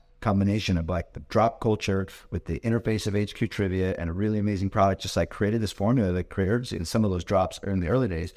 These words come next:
you have fifty, seventy, ninety thousand people showing up trying to buy. Maybe we had a thousand products, sometimes a hundred products.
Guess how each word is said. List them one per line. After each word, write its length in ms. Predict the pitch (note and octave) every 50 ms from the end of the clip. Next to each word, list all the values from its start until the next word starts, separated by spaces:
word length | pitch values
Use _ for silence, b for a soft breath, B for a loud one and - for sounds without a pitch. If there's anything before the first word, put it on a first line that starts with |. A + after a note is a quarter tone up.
| b b b b
you 80 | - A2
have 60 | A2 -
fifty, 540 | - A#2+ A2 - - A2+ A2 G#2 G2+ F#2+ b b b b b
seventy, 480 | - - - G#2+ G2 G2 G#2 G#2+ G2
ninety 320 | F#2 F2 F2+ G2 G#2+ A#2 A2+
thousand 340 | - G#2 G2+ G2 F#2 G2 F2+
people 220 | A2+ - - E2+
showing 240 | - - G#2+ G2 G2+
up 100 | F2+ -
trying 160 | - G#2+ G2
to 60 | F#2
buy. 240 | E2+ F#2+ F#2 F#2 F2+
Maybe 120 | F2+ F#2
we 120 | F2+ F2+ F#2
had 100 | E2+ D#2+
a 60 | D#2+
thousand 420 | - F2 E2+ F2 F#2+ G2 G2 F2+
products, 380 | - G2+ F2+ F#2 F2+ F2 - -
sometimes 260 | G2 F2+ F#2+ F2 D#2+
a 60 | D#2+
hundred 260 | E2 G2 G#2 G#2 F#2+ -
products. 420 | G#2 G2 F#2+ F#2+ F#2+ F#2 - -